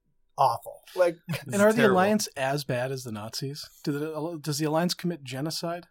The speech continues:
Speaker 1: well, yeah, 'cause they made the Reavers. That's, like, the
Speaker 2: That's
Speaker 1: whole thing.
Speaker 2: fair.
Speaker 1: Like,
Speaker 2: That's
Speaker 1: they,
Speaker 2: fair.
Speaker 1: they didn't, they don't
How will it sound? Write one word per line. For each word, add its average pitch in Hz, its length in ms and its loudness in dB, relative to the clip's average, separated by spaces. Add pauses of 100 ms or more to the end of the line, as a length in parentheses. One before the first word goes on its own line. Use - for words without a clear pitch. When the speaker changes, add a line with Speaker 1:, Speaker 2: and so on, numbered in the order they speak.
Speaker 1:
well, 190 120 8
yeah, 185 180 10
'cause 170 200 0
they 160 160 6
made 151 320 -2
the 139 80 0
Reavers. 123 520 -10
That's, 117 220 -10
like, 123 160 -8
the 123 80 -8
Speaker 2:
That's 120 200 0
Speaker 1:
whole 113 100 -6
thing. - 180 -6
Speaker 2:
fair. 104 240 -10
Speaker 1:
Like, 131 100 -6
Speaker 2:
That's 123 80 -8
Speaker 1:
they, 147 120 0
Speaker 2:
fair. 113 180 -10
Speaker 1:
they 170 120 6
didn't, 175 260 8
they 175 120 6
don't 185 240 8